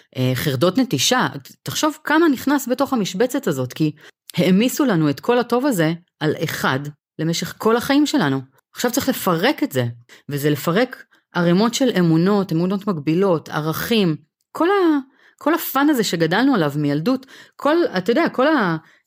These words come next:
אה, ספרי ילדים, כל האגדות שגדלנו עליהם, זה תמיד נסיכה אחת, נסיך אחד, זהו, נגמר העניין. עכשיו, אם, אה, באיזשהו, אה, פרק, אה, אה, ישתרבב שם עוד איזשהו נסיך,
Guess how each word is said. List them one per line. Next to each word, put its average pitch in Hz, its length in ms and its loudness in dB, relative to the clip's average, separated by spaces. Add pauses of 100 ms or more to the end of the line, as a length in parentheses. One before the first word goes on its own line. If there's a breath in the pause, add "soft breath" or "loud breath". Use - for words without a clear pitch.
אה, 165 40 0 (400)
ספרי 190 400 -4
ילדים, 240 400 2
כל 233 180 0
האגדות 165 760 0
שגדלנו 147 480 0
עליהם, 127 280 -2 (420)
זה 208 60 -2
תמיד 370 220 2
נסיכה 262 340 -2
אחת, - 300 -6 (220)
נסיך 262 280 -2
אחד, 143 260 -2 (260 soft breath)
זהו, 392 240 0 (460)
נגמר 247 200 2
העניין. 370 300 2 (220 loud breath)
עכשיו, 180 220 -2
אם, 180 180 4 (380)
אה, 165 200 0 (260)
באיזשהו, 220 540 2
אה, 160 160 2
פרק, 262 440 -2
אה, 170 40 2 (680)
אה, 147 260 -4
ישתרבב 175 460 -2
שם 202 160 0
עוד 214 180 2
איזשהו 202 320 -2
נסיך, 139 540 -2